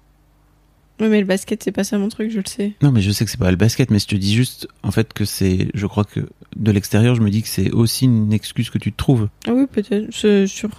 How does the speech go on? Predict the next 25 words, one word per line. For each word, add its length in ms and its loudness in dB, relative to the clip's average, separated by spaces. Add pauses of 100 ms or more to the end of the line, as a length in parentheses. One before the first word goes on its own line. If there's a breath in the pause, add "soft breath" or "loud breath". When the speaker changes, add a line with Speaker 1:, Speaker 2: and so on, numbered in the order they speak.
(280)
Speaker 2:
Oui. 160 4 (1400 loud breath)
Parce 160 -8
que 320 2
t'es 160 -2
pas 100 2
obligé 320 2
de 340 2
décider, 440 -2
je 80 -4
sais 120 -10
pas, 140 0
de, 580 -2 (1000 soft breath)
alors 220 0
tu 100 -2
pourrais 300 4
très 160 -2
bien, 240 2
par 160 0
exemple, 360 -2 (840 soft breath)
euh, 580 0
décider 520 -2
que 420 2
ta 100 0
passion, 360 0
c'est 640 0